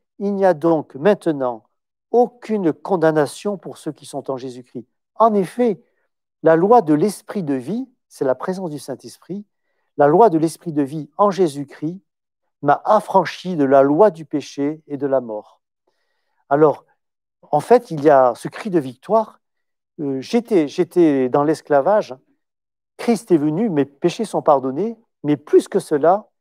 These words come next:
je suis également délivré de la puissance du péché dans ma vie. Et ça, c'est formidable, hein. Donc, euh, c'est notre libération de la puissance du péché dans notre vie, donc, qui, qui, qui, qui est marquée là.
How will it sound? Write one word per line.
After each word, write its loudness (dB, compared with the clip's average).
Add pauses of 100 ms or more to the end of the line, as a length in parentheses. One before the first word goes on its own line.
(360)
je -8
suis -8
également 2
délivré 0
de 2
la 6
puissance -6
du -12
péché -6
dans -2
ma -4
vie. -18 (600)
Et -6
ça, 2
c'est -8
formidable, -2 (180)
hein. -14 (600)
Donc, 0 (600)
euh, 2
c'est -18
notre 0
libération -2 (140)
de -10
la 2
puissance -10
du -18
péché -12
dans -8
notre -8
vie, -14
donc, -8
qui, -10
qui, -6
qui, -8
qui -6
est -4
marquée -4
là. -6